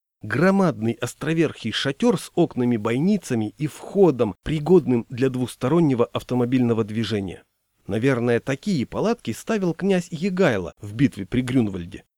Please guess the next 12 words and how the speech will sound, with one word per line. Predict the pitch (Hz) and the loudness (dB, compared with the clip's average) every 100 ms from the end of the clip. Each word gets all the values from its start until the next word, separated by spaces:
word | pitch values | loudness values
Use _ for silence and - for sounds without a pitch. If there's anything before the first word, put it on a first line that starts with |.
| _ | _
Во | 92 101 | -8 -4
всяком | 123 117 107 | -2 -2 -2
случае, | 180 208 - 101 | 0 0 0 -4
средневековый | 117 127 131 151 165 170 156 113 110 - | -4 -2 0 0 0 0 0 0 -6 -6
рыцарь | 117 - 233 - 147 | -4 0 0 0 -2
в | 113 | -2
полном | - 160 135 120 104 | -2 0 2 2 0
вооружении | 113 131 147 143 139 113 110 | 0 0 2 2 2 2 0
и | 123 | -2
на | 123 | 0
бронированном | 117 131 143 147 110 110 104 | 0 2 4 4 2 0 -2
коне | 101 143 131 87 | -4 -2 0 -2